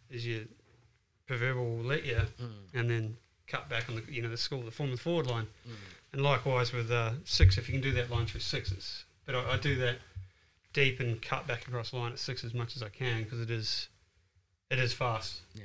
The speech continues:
Speaker 1: Y-, your trap speed, or your corner speed and your hill speed is
Speaker 2: Yeah, absolutely.
Speaker 1: massive when you do,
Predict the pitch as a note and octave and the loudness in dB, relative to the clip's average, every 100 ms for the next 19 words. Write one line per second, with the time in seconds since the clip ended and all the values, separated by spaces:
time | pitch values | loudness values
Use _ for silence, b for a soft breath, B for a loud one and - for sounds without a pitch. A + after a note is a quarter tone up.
0 | F#2 C3+ C3 C3 - C3+ - C#3+ A#2+ A#2+ | -14 -10 -8 -2 2 2 2 0 0 0
1 | - D3 C3+ - C3+ B2 A#2+ A#2 A#2 C3 | 2 4 4 2 0 2 2 0 0 -2
2 | A#2+ - A2 A2 - - - - C#3+ A#2+ | -2 -4 -6 -6 -8 -10 -16 -4 2 2
3 | F2+ G#2 G2+ B2 C#3 C3+ G2+ A#2+ A2+ A2+ | 2 -2 -4 -2 2 2 2 0 0 0
4 | A2+ A2+ | 2 0